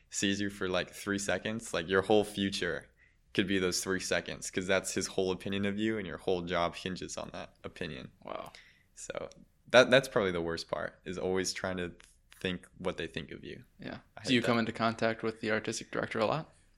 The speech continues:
Speaker 1: Uh, nowadays, I do in the company. But
Speaker 2: Yeah.
Speaker 1: when I was in the second company, it was very minimal. And so those were, like, s-, so stressful moments
Speaker 2: Yeah.
Speaker 1: trying to, like,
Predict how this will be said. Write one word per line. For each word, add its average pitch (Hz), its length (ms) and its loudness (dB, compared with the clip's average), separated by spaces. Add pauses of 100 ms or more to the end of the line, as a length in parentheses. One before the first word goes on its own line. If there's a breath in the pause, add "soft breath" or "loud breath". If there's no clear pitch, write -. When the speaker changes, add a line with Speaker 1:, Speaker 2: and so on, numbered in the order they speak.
(140)
Speaker 1:
Uh, 107 180 10
nowadays, 104 560 6
I 98 100 4
do 98 360 2
in 101 80 -4
the 95 80 -4
company. 92 480 -2 (260)
But 92 140 4
Speaker 2:
Yeah. 80 140 -6
Speaker 1:
when 107 140 4
I 110 100 10
was 107 440 2
in 107 100 0
the 92 80 -2
second 127 300 0
company, 85 480 -4 (120)
it 101 80 -2
was 92 200 -2
very 95 360 6
minimal. 92 560 -2
And - 100 -12
so 90 240 -4 (220)
those 101 260 4
were, 90 100 2
like, 82 220 -2 (400)
s-, - 380 -8
so 90 340 -6
stressful - 720 -8
moments - 540 -12 (160)
Speaker 2:
Yeah. - 100 -4
Speaker 1:
trying 69 160 -6
to, 73 80 -6
like, 67 300 -10